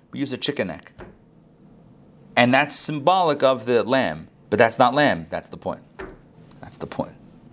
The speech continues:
We don't wanna even. No one should come away from a Seder saying, "Oh yeah, they're still doing the Paschal lamb thing." We're not doing the. We don't have a temple. We're not doing the Paschal lamb. We don't do offerings.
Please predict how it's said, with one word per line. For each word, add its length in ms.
We 100
don't 180
wanna 140
even. 460
No 220
one 160
should 260
come 180
away 200
from 140
a 60
Seder 240
saying, 200
"Oh 60
yeah, 160
they're 120
still 220
doing 180
the 60
Paschal 400
lamb 180
thing." 240
We're 120
not 240
doing 140
the. 140
We 120
don't 160
have 140
a 40
temple. 300
We're 80
not 160
doing 120
the 60
Paschal 320
lamb. 120
We 80
don't 180
do 140
offerings. 500